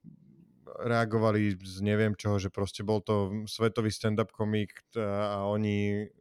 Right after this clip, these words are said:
sa báli, že sa dostanú do jeho nepriazne alebo také niečo proste tam povedali, akože čo,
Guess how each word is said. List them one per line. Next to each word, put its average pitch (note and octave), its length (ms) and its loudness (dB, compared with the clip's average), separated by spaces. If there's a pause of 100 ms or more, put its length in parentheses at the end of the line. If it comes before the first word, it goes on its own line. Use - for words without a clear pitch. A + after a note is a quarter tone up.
(360)
sa - 180 -8
báli, G#2 280 0
že G2 100 0
sa G2 140 -6
dostanú G2 400 -2
do G2 80 2
jeho G2+ 160 2
nepriazne G2+ 580 0
alebo F#2 300 0
také - 240 -6
niečo F#2+ 300 -2
proste F#2 360 -12
tam F#2+ 220 -4
povedali, G2 560 -2
akože F#2 260 -10
čo, G2 320 -4